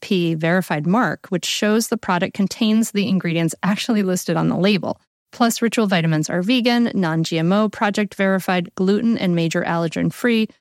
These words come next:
certified B Corp, and made traceable.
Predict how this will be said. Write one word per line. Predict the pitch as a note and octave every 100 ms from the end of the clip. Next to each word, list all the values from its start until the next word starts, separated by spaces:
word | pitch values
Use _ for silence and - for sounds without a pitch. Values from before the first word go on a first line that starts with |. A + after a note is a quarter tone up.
| -
certified | - D4 E4 D4+ B3+ -
B | C4 C#4+
Corp, | - - - - _ G#3
and | G3 G3 G3+ - -
made | F#3+ F3 E3+ E3 - -
traceable. | - E3 - - D3+